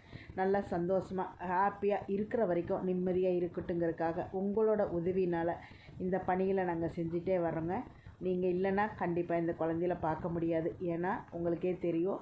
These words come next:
எவ்வளவு சிரமங்கிறது. இது நம்ம வந்து, இது யாருன்னா நம்ம, அ, இதிலிருந்து எடுத்துட்டு வந்தவ. இவ நம்ம, அ, பட்டு, பட்டுக்கும் போட்டாச்சுங்க ஊசி. எல்லா குழந்தைகளுக்குமே போட்டுட்டேன். அ, இவ வந்து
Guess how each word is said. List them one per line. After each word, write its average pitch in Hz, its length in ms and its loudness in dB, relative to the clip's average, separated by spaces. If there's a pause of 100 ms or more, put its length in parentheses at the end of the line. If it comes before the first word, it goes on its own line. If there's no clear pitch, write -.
(100)
எவ்வளவு 180 840 2
சிரமங்கிறது. 175 680 0 (480)
இது 180 220 2
நம்ம 170 280 2
வந்து, 190 480 0
இது 180 200 0
யாருன்னா 165 360 2 (160)
நம்ம, 175 340 0 (920)
அ, 175 340 4 (340)
இதிலிருந்து 202 480 2
எடுத்துட்டு 156 360 0
வந்தவ. 143 320 -2 (460)
இவ 202 240 0 (180)
நம்ம, 180 320 -2 (240)
அ, 180 80 0 (600)
பட்டு, 185 420 -2 (480)
பட்டுக்கும் 196 440 0
போட்டாச்சுங்க 156 600 -2
ஊசி. 214 500 -4
எல்லா 190 420 2
குழந்தைகளுக்குமே 160 640 0
போட்டுட்டேன். 151 400 -4 (560)
அ, 165 500 0
இவ 208 240 0
வந்து 190 480 0